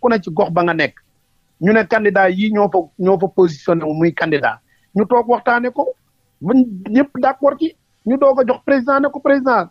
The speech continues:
Ndindi kat kii lañ tànn. Ñu seet ne nañ luñ def.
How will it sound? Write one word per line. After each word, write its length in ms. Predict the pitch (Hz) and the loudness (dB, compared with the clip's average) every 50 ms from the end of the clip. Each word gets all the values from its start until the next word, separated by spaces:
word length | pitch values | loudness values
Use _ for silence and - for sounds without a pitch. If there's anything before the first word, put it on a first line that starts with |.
| _ _ | _ _
Ndindi 320 | 214 233 277 294 302 302 262 | 0 0 0 2 0 0 0
kat 140 | - 294 285 277 233 208 | 0 0 0 0 -4 0
kii 140 | - 294 285 | 2 2 4
lañ 180 | 302 294 294 294 | 4 2 0 0
tànn. 220 | - 294 311 339 370 494 - _ _ _ _ _ _ _ _ _ _ _ _ _ _ _ _ _ _ _ _ _ _ - 233 | 0 0 0 0 -4 -14 -16 _ _ _ _ _ _ _ _ _ _ _ _ _ _ _ _ _ _ _ _ _ _ -6 0
Ñu 160 | 240 294 294 | 2 2 2
seet 220 | - 302 285 285 311 | 2 2 0 2 2
ne 120 | 285 294 | 0 2
nañ 140 | 294 302 294 | 2 0 0
luñ 220 | 294 294 294 302 330 | -2 -2 -4 -2 -4
def. 100 | 349 349 | -6 -8